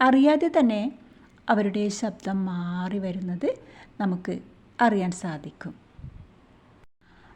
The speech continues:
അവരുടെ ശബ്ദം കൂടുതൽ സൗമ്യവും ആയി മാറുന്നു. ഇത് സംഭവിക്കുന്നത്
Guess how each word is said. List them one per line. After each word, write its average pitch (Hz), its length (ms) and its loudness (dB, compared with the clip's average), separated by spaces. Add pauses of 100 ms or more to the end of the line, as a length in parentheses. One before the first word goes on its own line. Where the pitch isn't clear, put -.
(200)
അവരുടെ 294 280 2 (100)
ശബ്ദം 220 440 0 (920)
കൂടുതൽ 220 400 0 (540)
സൗമ്യവും 220 640 2 (300)
ആയി 208 200 -2
മാറുന്നു. 165 480 -10 (1080)
ഇത് 240 180 2 (580)
സംഭവിക്കുന്നത് 190 760 -2